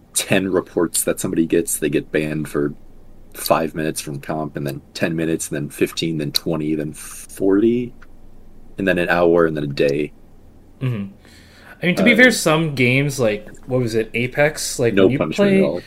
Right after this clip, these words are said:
Speaker 2: when you play, like, comp, like, when, like, you know, a teammate or two, like, disconnects, at least you get your points refunded, or, like, you know, your
Speaker 1: Oh.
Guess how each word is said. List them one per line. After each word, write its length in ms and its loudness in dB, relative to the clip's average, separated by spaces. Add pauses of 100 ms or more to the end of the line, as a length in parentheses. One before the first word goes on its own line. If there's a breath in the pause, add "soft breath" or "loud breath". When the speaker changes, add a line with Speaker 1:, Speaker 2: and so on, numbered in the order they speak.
(300 loud breath)
Speaker 2:
when 140 0
you 60 0
play, 360 8
like, 240 4
comp, 680 -2
like, 240 4
when, 300 0
like, 160 2
you 60 -4
know, 160 6
a 20 0
teammate 480 0
or 100 0
two, 300 -4
like, 220 -2
disconnects, 500 -8
at 160 -8
least 240 -2
you 60 -4
get 160 0
your 100 -2
points 380 -8
refunded, 560 -8 (420 soft breath)
or, 240 0
like, 220 -4
you 60 -4
know, 120 -4
your 360 6
Speaker 1:
Oh. 20 -6